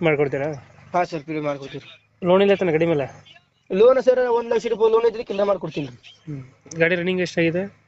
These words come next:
Speaker 2: ಎಂಬತ್ತು ಸಾವಿರ ಆಗಿದೆ ಸರ್.
Speaker 1: ಟೈರ್ಗಳನ್ನ?
Speaker 2: ಸರ್, ಟೈರ್ ಸರ್, ಮು-, ಮುಂದಿನ ಆ ಟೈರ್ ಹೊಸ ಅದಾವ್ರಿ ಸರ್.
Speaker 1: ಹಾ.
Speaker 2: ಹಿಂದಿನ ಒಂದ್ ಜಿ ಕೆ ಒಂದು ಟೈರ್ ಐತ್ರಿ, ಒಂದು ಟೈರ್ ಎಂ ಆರ್ ಎಫ್, ಎಂ ಆರ್ ಎಫ್ ಬಂದವ ಐತ್ರಿ.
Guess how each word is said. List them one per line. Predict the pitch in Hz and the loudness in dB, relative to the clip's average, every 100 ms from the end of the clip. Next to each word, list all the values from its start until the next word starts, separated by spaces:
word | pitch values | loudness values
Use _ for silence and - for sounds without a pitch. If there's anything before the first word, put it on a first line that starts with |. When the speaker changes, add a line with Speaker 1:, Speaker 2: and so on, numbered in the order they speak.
| _ - _ 190 | _ -20 _ 0
Speaker 2:
ಎಂಬತ್ತು | 208 240 | 2 2
ಸಾವಿರ | 226 202 | 2 0
ಆಗಿದೆ | 165 143 | 0 -8
ಸರ್. | 147 - - - _ - - - | -14 -14 -20 -20 _ -20 -6 -2
Speaker 1:
ಟೈರ್ಗಳನ್ನ? | 175 175 180 196 220 _ _ _ _ _ _ _ _ _ _ _ | 0 -2 -6 -6 -12 _ _ _ _ _ _ _ _ _ _ _
Speaker 2:
ಸರ್, | 240 240 | 2 4
ಟೈರ್ | 226 220 262 247 | 6 4 4 0
ಸರ್, | 247 247 _ _ _ _ _ - - 240 | -2 -4 _ _ _ _ _ -20 -12 0
ಮು-, | 208 220 226 202 | 2 4 2 2
ಮುಂದಿನ | 208 226 247 247 | 4 4 4 4
ಆ | |
ಟೈರ್ | 233 233 240 | 6 4 4
ಹೊಸ | 208 | -2
ಅದಾವ್ರಿ | 226 220 180 | -2 -2 0
ಸರ್. | 202 233 262 - | 2 2 0 -8
Speaker 1:
ಹಾ. | 165 165 143 - _ _ _ _ _ - | -2 0 0 -6 _ _ _ _ _ 2
Speaker 2:
ಹಿಂದಿನ | 202 233 | 6 6
ಒಂದ್ | 247 196 | 4 2
ಜಿ | 190 | 2
ಕೆ | 240 | 2
ಒಂದು | 240 | 2
ಟೈರ್ | 226 214 220 | 0 0 -2
ಐತ್ರಿ, | 220 | 0
ಒಂದು | 240 226 208 | 0 0 0
ಟೈರ್ | 208 226 | 2 2
ಎಂ | 214 196 | 2 0
ಆರ್ | 196 | 2
ಎಫ್, | 190 - 175 180 175 180 | 2 0 0 0 2 2
ಎಂ | 180 | 4
ಆರ್ | 196 | 4
ಎಫ್ | 190 | 2
ಬಂದವ | 180 170 | -2 -6
ಐತ್ರಿ. | 151 139 | -6 -10